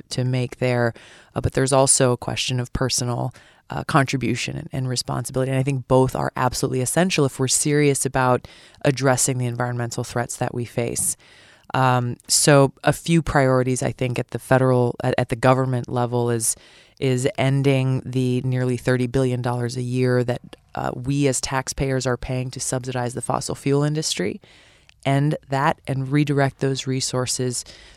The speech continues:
towards investing in the kinds of amazing innovations that are happening around a green, a new green renewable energy economy that, you know, creates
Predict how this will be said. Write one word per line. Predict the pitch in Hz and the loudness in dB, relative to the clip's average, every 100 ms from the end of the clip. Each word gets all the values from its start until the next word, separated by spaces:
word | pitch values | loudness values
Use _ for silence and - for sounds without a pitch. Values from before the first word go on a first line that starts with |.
| _ | _
towards | - 139 135 - | -2 0 0 -2
investing | 139 135 135 135 - 139 135 | -4 -2 -2 0 0 0 0
in | 139 139 | 0 2
the | 131 | 0
kinds | - 135 131 131 | -2 -2 0 0
of | 131 | -2
amazing | 131 143 156 160 160 143 | 0 2 4 4 4 2
innovations | 131 127 127 - 127 120 | 0 0 -2 -2 -2 -2
that | 127 | -2
are | 123 | -2
happening | 123 123 131 127 | -2 -2 -4 -4
around | 123 127 127 | -4 -4 -4
a | 127 | -4
green, | 131 131 127 127 127 - - - | 0 0 2 0 -2 -6 -20 -4
a | 147 | 2
new | 147 147 156 | 4 6 6
green | 143 143 143 139 - | 4 2 0 -2 -2
renewable | 131 135 139 131 | 0 2 2 2
energy | 127 139 127 127 123 135 | 2 0 2 0 -2 -4
economy | - - 151 175 123 - _ _ _ _ _ - | -6 -2 0 0 -2 -6 _ _ _ _ _ 0
that, | 120 - | 2 2
you | 139 | 0
know, | 117 120 - | -2 -2 -6
creates | - 143 147 147 | -2 0 2 0